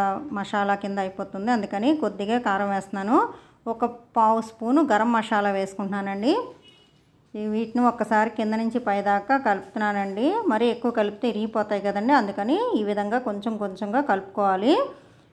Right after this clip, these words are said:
ఇదిగోండి, ఈ విధంగా కలిపితే చక్కగా అన్నిటికీ మనం వేసినవన్నీ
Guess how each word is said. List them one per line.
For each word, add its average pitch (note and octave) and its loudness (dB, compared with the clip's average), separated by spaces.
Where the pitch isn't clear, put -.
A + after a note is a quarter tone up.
ఇదిగోండి, G#3+ 2
ఈ G#3+ 4
విధంగా G#3 0
కలిపితే G3+ -2
చక్కగా A3 0
అన్నిటికీ A3 0
మనం G#3 0
వేసినవన్నీ G3+ -2